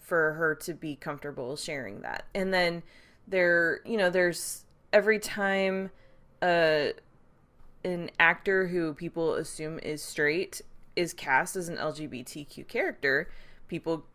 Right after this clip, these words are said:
get really upset about that and make a lot of assumptions. And it's like, we don't know who is still not out, you know, in, in the world. There are a lot of reasons why people,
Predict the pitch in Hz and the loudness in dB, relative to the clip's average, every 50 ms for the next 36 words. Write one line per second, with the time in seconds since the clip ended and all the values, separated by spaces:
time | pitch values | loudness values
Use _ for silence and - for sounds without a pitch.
0 | - - - - - - 175 156 104 170 175 165 151 139 131 - - 240 262 285 | -20 -20 -20 -20 0 4 4 4 4 4 2 2 2 2 0 -2 -4 -2 0 2
1 | 240 190 160 156 156 - - 147 143 143 - - 165 170 170 160 160 - 190 185 | 4 6 4 4 4 4 6 8 8 8 6 4 -2 -2 -4 -4 -2 0 4 6
2 | 165 160 175 190 208 208 202 - 202 170 175 - - - 107 120 127 - 165 - | 6 6 6 4 2 -2 -2 -2 -2 -2 -4 -6 -8 -10 -10 -10 -10 -10 -10 -10
3 | - - - - - - - - - - - - - 190 185 175 170 156 147 151 | -10 -12 -12 -16 -20 -20 -20 -20 -20 -20 -20 -10 -4 -2 0 2 2 2 2 0
4 | 151 - 95 - - - 170 156 147 147 - - 185 202 214 269 294 285 - - | -2 -6 -10 -12 -2 4 4 6 6 4 0 -4 -6 0 2 2 2 2 0 0
5 | 185 185 240 285 226 160 139 135 - - - 196 185 180 180 170 - - 170 165 | 2 2 4 6 4 4 2 0 -4 -6 -2 2 4 4 4 4 2 2 0 -2
6 | 151 - - - - 175 165 156 151 147 147 147 - - - - _ _ _ - | -2 -4 -4 0 4 4 6 6 4 4 2 0 -6 -14 -20 -20 _ _ _ -20
7 | - - _ _ _ _ 180 175 175 165 160 151 - - 151 180 165 147 135 - | -20 -20 _ _ _ _ -6 0 4 4 4 4 4 4 4 6 6 4 2 0
8 | - - - - - - 185 170 156 143 147 151 - - 170 165 156 151 147 - | -6 -14 -20 -14 -8 -6 -2 -2 0 0 -2 -2 -4 -4 -6 -6 -6 -8 -8 -8
9 | - 156 147 147 143 139 139 139 139 139 - - - - - - - - _ - | -8 -8 -6 -6 -8 -8 -10 -12 -12 -16 -18 -20 -20 -20 -20 -20 -20 -20 _ -8
10 | 170 156 160 175 143 101 - - - - - - - - - - - - 180 175 | -6 0 2 2 2 2 0 -4 -8 -12 -16 -18 -20 -20 -20 -20 -14 -2 0 2
11 | 170 175 175 170 156 156 160 160 180 175 170 185 196 185 170 156 151 139 143 139 | 4 4 2 2 6 8 8 8 8 4 0 -2 -4 -4 -4 -6 -6 -2 0 0
12 | 139 139 160 156 147 - 139 139 131 135 139 | 0 0 -4 -10 -10 -6 -4 -2 -2 -2 -4